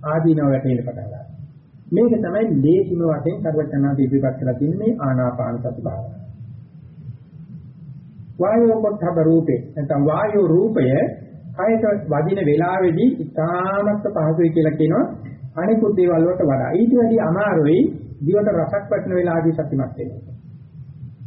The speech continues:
නමුත් විපස්සනා යෝගාවචරයන් නිතර මතක් කරනවා තමන් ආහාර ගන්න වෙලාවල් වල ඇති තාක් දුරට රස ගේදේ ඇති වෙන්න දෙන්නේ නැතුව,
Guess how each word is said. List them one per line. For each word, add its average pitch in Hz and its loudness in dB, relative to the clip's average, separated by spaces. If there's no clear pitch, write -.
නමුත් 220 2
විපස්සනා 190 0
යෝගාවචරයන් 151 0
නිතර 135 0
මතක් 147 -4
කරනවා 143 0
තමන් 160 0
ආහාර 151 0
ගන්න 143 2
වෙලාවල් 143 2
වල 175 2
ඇති 175 -2
තාක් 185 -2
දුරට 175 2
රස 165 0
ගේදේ 180 4
ඇති 160 0
වෙන්න 151 2
දෙන්නේ 135 4
නැතුව, 139 2